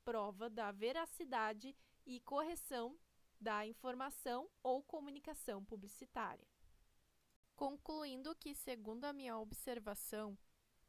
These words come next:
as crianças aprendem pelos exemplos que os pais dão e o que a publicidade diz. Então, qualquer propaganda que incentive a criança de uma forma absurda para ganhar algo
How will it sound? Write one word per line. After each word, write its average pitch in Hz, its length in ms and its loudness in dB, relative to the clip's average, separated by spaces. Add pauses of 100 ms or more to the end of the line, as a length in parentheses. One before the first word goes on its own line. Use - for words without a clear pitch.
(100)
as 254 200 4
crianças 262 560 -4
aprendem 262 580 -2
pelos 240 340 0
exemplos 240 540 -2
que - 120 -10
os 233 120 -8
pais 233 320 0
dão 202 320 -4 (220)
e 233 100 -2
o 233 80 -6
que 220 220 -2
a 202 80 -2
publicidade 208 800 0
diz. 208 300 -8 (440)
Então, 254 340 -2
qualquer 277 500 0
propaganda 240 800 0
que - 140 -10
incentive 226 680 -4
a 349 80 0
criança 208 560 -4
de 220 100 -6
uma 202 200 -2
forma 196 500 -4
absurda 226 880 -2
para 196 260 -2
ganhar 190 420 -6
algo 196 480 0